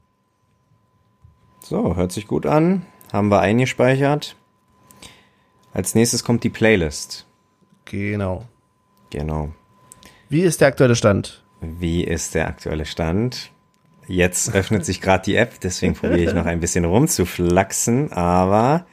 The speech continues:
Speaker 1: ich sag's euch sofort, wir sind aktuell bei, oh, zeigt er mir gar nicht mehr an, das ist ja ärgerlich. Was ist denn hier los? Ja, kann ich ehrlich
Speaker 2: Oh.
Speaker 1: gesagt gar nicht sagen.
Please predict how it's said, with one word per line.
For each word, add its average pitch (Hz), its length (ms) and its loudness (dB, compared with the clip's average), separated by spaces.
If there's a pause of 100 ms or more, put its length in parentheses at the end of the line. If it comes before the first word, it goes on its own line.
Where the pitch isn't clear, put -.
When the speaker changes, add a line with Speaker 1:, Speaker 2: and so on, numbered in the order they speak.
(440)
Speaker 1:
ich 87 220 -4
sag's 87 320 0
euch 92 200 0
sofort, 98 840 -2 (460)
wir 82 200 -2
sind 104 260 0
aktuell 90 760 0 (180)
bei, 120 580 2 (1040)
oh, 117 200 2
zeigt 90 280 0
er 87 60 2
mir 87 80 2
gar 95 100 2
nicht 101 120 -4
mehr 113 120 -4
an, 87 240 -4
das - 120 -10
ist - 40 -4
ja 73 60 -2
ärgerlich. 76 440 -4 (280)
Was - 80 -16
ist 80 80 -14
denn 90 60 -4
hier 110 80 2
los? 76 300 -4 (920)
Ja, 123 120 4
kann 101 140 2
ich 87 80 2
ehrlich 85 220 2
Speaker 2:
Oh. - 20 0
Speaker 1:
gesagt 113 260 0
gar 127 120 0
nicht 139 100 -2
sagen. 117 380 -2